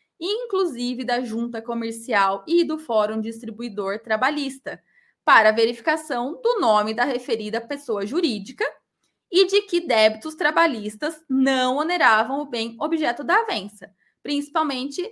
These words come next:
na mesma comarca de situação do imóvel. E se o corretor, prestem atenção,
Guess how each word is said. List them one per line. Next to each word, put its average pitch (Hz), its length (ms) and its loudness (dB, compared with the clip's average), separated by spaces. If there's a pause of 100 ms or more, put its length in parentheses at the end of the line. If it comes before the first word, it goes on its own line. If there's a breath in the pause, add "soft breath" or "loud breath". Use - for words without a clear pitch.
(120)
na 269 120 -2
mesma 247 340 0
comarca 240 360 -2
de 247 60 -16
situação 240 380 -8
do 240 60 -6
imóvel. 330 320 -6 (1500)
E 381 120 4
se 392 220 -4
o 539 120 6
corretor, 508 760 4
prestem 220 300 -2
atenção, 285 520 -4